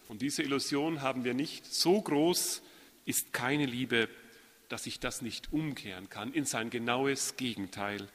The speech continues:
Dass die Eigenarten des anderen,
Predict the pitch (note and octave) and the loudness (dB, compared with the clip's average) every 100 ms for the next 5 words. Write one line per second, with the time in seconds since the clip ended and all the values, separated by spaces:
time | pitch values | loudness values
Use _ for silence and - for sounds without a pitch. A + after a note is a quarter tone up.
0 | - - - _ _ - A#2 - C#3 C3+ | -20 -20 -20 _ _ -8 -6 -6 2 6
1 | F#3+ G3 D3 D3 C3+ A#2 - D3+ G3 G3 | 6 4 2 0 2 -2 -2 -6 -4 -6
2 | F#3+ F#3+ | -6 -8